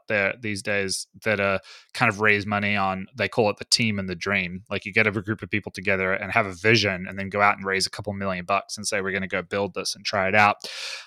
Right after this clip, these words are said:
I bootstrapped Commit Action, and I actually bootstrapped us to product market fit. So I, the way the company started in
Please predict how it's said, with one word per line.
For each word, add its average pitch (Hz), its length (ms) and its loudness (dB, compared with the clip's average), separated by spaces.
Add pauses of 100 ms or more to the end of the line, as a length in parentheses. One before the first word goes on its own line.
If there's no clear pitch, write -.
(120)
I 143 100 8
bootstrapped 131 640 0
Commit 98 240 -12
Action, 95 360 -10 (280)
and 113 120 -2
I 120 80 8
actually 123 300 4
bootstrapped 123 680 0
us 104 200 0
to - 120 -8
product 104 460 -2
market 95 360 -8
fit. 101 280 -4 (260)
So 110 300 2
I, 120 540 6 (260)
the 113 100 0
way 127 200 4
the 170 100 0
company 117 340 0
started 101 400 2
in 92 80 -8